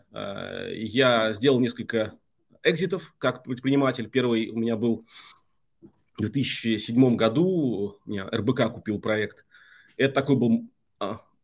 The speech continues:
открытые ворота первые для меня в мир венчура. То есть я обнаружил, что, оказывается, вот бывает такая тема с, э, созданием, а, проекта, который очень быстро получает предложение о покупке, приобретается стратегом. Вот.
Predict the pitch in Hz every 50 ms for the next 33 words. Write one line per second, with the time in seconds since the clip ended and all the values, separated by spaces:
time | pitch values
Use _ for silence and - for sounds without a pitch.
0 | _ _ _ _ - 127 127 - 196 - 170 165 139 151 156 170 160 - 120 -
1 | - 131 123 120 117 110 98 120 120 127 127 147 160 143 113 120 135 131 123 120
2 | 131 139 123 107 - 101 98 95 110 101 - 110 107 110 101 101 - - - -
3 | - 117 156 156 131 123 127 - 117 - - 127 117 120 113 107 107 - 107 104
4 | 101 - 101 101 117 127 120 113 113 - 113 107 - 95 98 104 104 - 131 117
5 | 107 98 95 - - - - 101 101 95 87 - _ _ - - - - - _
6 | - - 127 113 110 135 123 117 113 101 98 95 - _ _ _ _ _ _ _
7 | _ - 107 107 110 107 - 127 131 135 135 131 - 123 - - 113 - 120 113
8 | 113 113 - 117 113 104 92 92 95 113 165 165 165 160 135 110 104 98 90 -
9 | _ _ - 110 110 113 - - 117 107 101 98 - - - - 107 113 107 113
10 | 104 104 107 104 117 120 - - 202 202 - - - 139 127 117 113 - - _
11 | - 117 113 107 110 110 - 113 107 107 - 101 - 120 117 117 - 196 214 170
12 | 156 135 127 123 131 - _ _ - - - - - - _ _ _ - 135 147
13 | 156 147 127 117 - - -